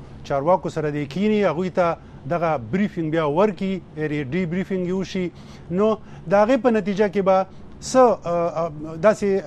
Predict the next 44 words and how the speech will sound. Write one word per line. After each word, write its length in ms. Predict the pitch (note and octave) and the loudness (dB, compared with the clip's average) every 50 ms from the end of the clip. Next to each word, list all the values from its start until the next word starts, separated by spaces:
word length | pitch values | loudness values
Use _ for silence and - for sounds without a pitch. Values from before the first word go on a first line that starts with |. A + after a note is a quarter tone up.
| D3+ | -4
هغه 160 | D#3+ D#3 F3+ F#3+ F#3 | -2 0 0 0 2
مخې 160 | F#3+ - - E3+ F3+ | 0 -2 -2 -2 0
ته 40 | E3+ F3 | 2 2
راشي، 240 | F#3+ G3 G3 G3 E3 - | 2 0 0 -4 -6 -4
سړی 260 | E3 F3 F#3 F#3 F3 | 0 2 2 2 2
په 100 | E3+ - - | -2 -4 -4
خبره 240 | D#3 D3 F3 F#3 F3+ E3+ - - - - - - D3+ | -2 0 0 0 0 -2 -4 -12 -18 -14 -8 -4 -2
کولی 240 | D#3+ E3 D#3 D3+ B2+ - | -2 0 0 -2 -4 -4
شي. 100 | C#3+ C3 - - - - - - - - | -8 -8 -10 -12 -18 -20 -18 -14 -6 -4
تر 100 | F3 E3+ D3 | -4 -4 -2
څو 160 | - B3 B3 | -2 -2 -2
چې 120 | - - A3+ G#3 G3 | 0 -2 -2 0 0
د 120 | E3+ D3+ | 0 0
حقاني 360 | E3 D#3 - E3+ D#3+ F3+ A3 A#3 | -2 -2 0 0 0 0 0 2
د 60 | A3 G#3 G3+ | 2 2 2
ډلې 180 | G#3 G3+ G#3 G3 - G3+ | 2 0 0 -2 0 0
تاسو 360 | G3 E3+ G3 G3+ G3 G3 F#3 E3+ D#3+ | 0 0 0 -2 0 0 -2 -2 -4
ذکر 200 | F#3+ - F#3+ F#3 | -4 -2 -2 -2
وکړو، 260 | F#3+ F#3+ F3 F#3 F#3 F3 | -2 -2 -2 -4 -4 -4
د 60 | D#3 - D3+ | -4 -4 -2
طالبانو، 540 | D3 D3 D3 C#3+ E3+ F#3 G3 G3 G3+ G3 F#3 - - - - - - - - - - | -2 -2 -2 0 0 0 2 2 0 -2 -4 -6 -12 -18 -18 -18 -18 -16 -14 -8 -4
د 20 | D#3+ E3 | -2 0
هغې 120 | F3 G#3+ G3+ | 0 0 2
په 60 | G3 F#3+ | 4 4
اړه 80 | G3 G3+ F#3 | 4 4 4
باندې 240 | F#3+ F#3 F#3 D#3+ F3+ | 2 0 0 0 0
پاکستان، 340 | E3+ D#3+ D#3+ D3+ D3+ G3 G3 G3+ - E3+ | -2 -2 -2 -2 0 0 0 0 0 -2
هغوی 160 | F3 F3+ G#3 G#3 | -2 -2 0 -2
وایي 140 | A#3 A3 A3 | 0 0 0
دی 80 | A3+ - G3+ | 0 0 0
په 80 | D#3+ F#3 | -2 -2
پاکستان 420 | E3+ D#3 E3 D3+ - G3 G3+ G3+ E3+ | -2 -2 -6 -2 -2 -2 -2 -2 -2
کې 80 | - F#3 - - | -4 -6 -6 -6
شته 220 | - - - G#3+ A#3 A3+ F3+ | -8 0 2 4 4 4 2
نه. 60 | A#2+ - - - - - - - - - - - - - - - D#3 E3+ | 0 -2 -6 -16 -18 -18 -18 -18 -18 -18 -18 -18 -18 -12 -4 -2 -2 0
امریکا 320 | F3 F3+ F3+ A3 G#3+ G#3+ | 0 0 4 6 6 6
وایي 160 | A3 B3 B3 | 6 4 2
چې 180 | - A#3 A3 G#3 G3 | 2 2 0 0 2
په 100 | - F#3+ | 2 2
پاکستان 420 | F3 E3 D3 - G3+ G3 F#3 E3+ C#3 | 2 2 0 2 2 2 2 2 -2
کې 100 | D#3 D3 C#3 D#3+ | -4 -4 0 0
دي، 140 | A3+ A#3 G3+ C#3+ C#3 - - C#3+ | 2 2 2 0 -2 -2 -2 0
افغانستان 580 | D3 F3 E3+ F3 D3+ - - A3 A3 A3 G#3+ | 0 0 0 0 -2 2 2 2 2 2 0
وایي 220 | A3+ A#3+ B3 B3 | 0 0 0 0